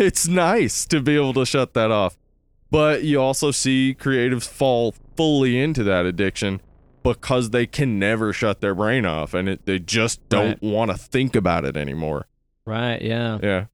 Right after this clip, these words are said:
Speaker 2: Yeah, and two, like, I wonder how deep the gaslighting in this really goes, because
Speaker 1: Right.
Speaker 2: with, with, um, Defoe immediately establishing his authority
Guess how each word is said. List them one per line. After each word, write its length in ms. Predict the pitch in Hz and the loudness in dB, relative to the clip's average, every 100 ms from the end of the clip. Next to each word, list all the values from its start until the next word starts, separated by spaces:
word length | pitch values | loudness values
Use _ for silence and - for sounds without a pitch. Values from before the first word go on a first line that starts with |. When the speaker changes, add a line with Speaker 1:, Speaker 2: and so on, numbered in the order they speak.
| _ - | _ -2
Speaker 2:
Yeah, 200 | 202 - | 0 0
and 160 | 190 190 | 0 0
two, 160 | 277 | 2
like, 200 | 254 185 | 2 2
I 40 | 180 | 0
wonder 280 | 190 294 254 | 2 2 0
how 180 | 226 185 | 0 -2
deep 360 | 127 160 - | 0 0 -2
the 100 | 139 | -4
gaslighting 640 | 123 131 135 139 139 127 127 | 0 0 0 0 0 0 0
in 160 | 123 120 | 0 2
this 380 | 123 117 - - - | 0 0 -6 -12 -14
really 400 | 120 131 147 143 | -4 2 2 2
goes, 720 | 113 131 131 127 113 104 98 | 0 2 4 6 4 2 -2
because 540 | 113 - 127 104 107 95 | -4 -2 2 4 4 2
Speaker 1:
Right. 100 | - | 0
Speaker 2:
with, 360 | 120 135 117 - - - - - | 0 0 0 -6 -20 -20 -20 -8
with, 240 | - 156 - - | -2 -2 -2 -6
um, 420 | 151 147 143 143 - | -4 -2 -4 -8 -6
Defoe 460 | - 151 - 240 220 - | -4 -4 -2 0 0 0
immediately 720 | 143 135 156 196 208 180 156 | -2 -2 0 0 0 0 0
establishing 1040 | 147 - 139 139 139 123 127 117 113 117 - - - - _ - | 0 0 -2 -2 -2 -4 -4 -4 -6 -10 -14 -20 -20 -20 _ -4
his 300 | 147 135 123 | 0 2 0
authority 800 | 135 127 - 147 131 104 - - | -4 -4 -2 0 0 -2 -6 -12